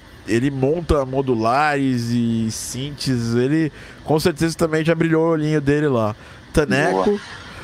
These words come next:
Speaker 1: tá por aqui. O Pedro Henrique, nossos alunos estão aqui. O Martesão também, aluno. É,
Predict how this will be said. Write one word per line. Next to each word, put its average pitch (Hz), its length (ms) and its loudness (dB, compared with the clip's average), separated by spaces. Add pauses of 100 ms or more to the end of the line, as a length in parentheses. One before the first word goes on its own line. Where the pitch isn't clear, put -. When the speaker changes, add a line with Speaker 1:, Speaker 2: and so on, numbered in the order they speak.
(140)
Speaker 1:
tá 131 120 2
por 151 180 2
aqui. 139 220 2
O 143 40 -2
Pedro 147 300 0
Henrique, 139 480 0
nossos 139 300 0
alunos 127 340 2
estão 135 160 -2
aqui. 139 340 0
O 139 40 -6
Martesão 135 600 2
também, 127 400 0
aluno. 151 680 0 (560)
É, 120 880 2